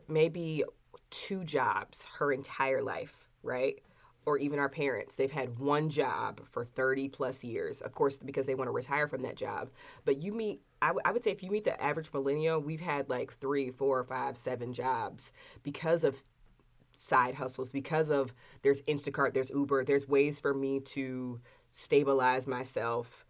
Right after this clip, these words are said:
when I'm transitioning from job to job. Whereas back in the day, my grandma was like, "There's no, they're not even hiring women, so there's no way I can complain about any job that I have." I, I'm glad we're in a stage where we're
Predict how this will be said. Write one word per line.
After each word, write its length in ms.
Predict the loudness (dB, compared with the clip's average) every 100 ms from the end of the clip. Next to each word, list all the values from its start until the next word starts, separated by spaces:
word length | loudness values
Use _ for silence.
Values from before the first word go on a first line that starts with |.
| _ _ _
when 260 | -2 0 0
I'm 160 | -2
transitioning 720 | -2 -2 0 0 0 -4 -4
from 160 | -6 -2
job 260 | 0 0
to 60 | 0
job. 320 | 0 2 2
Whereas 300 | 0 0 0
back 160 | -2 -4
in 60 | -2
the 60 |
day, 140 | 0 0
my 140 | 0
grandma 320 | 0 0 -2
was 120 | -2
like, 220 | -4 -6 -10 -20 _ -2
"There's 160 | 0
no, 80 | 0
they're 160 | 2 4
not 160 | 4
even 160 | 2 -2
hiring 500 | 2 4 4 2 0
women, 380 | -4 -4 -6 -4
so 160 | -2
there's 220 | -2 -2
no 200 | -2 0
way 240 | 2 2 2
I 140 | 0
can 420 | -4 -6 -6 -8 -12 _ _ _ _ _ _ _ _ _
complain 720 | -4 -4 -2 0 4 4 4
about 400 | 0 0 -2 -4 _ _
any 220 | 0 0 0
job 300 | -2 -2 -2
that 80 |
I 100 | -4
have." 440 | -4 -4 -2 -4 -6 -6
I, 80 | 4
I'm 220 | 6 6
glad 360 | 6 6 4 4
we're 180 | 0 0
in 80 |
a 60 | -2
stage 420 | 0 2 2 2
where 160 | -2 0
we're 440 | 0 2 2 0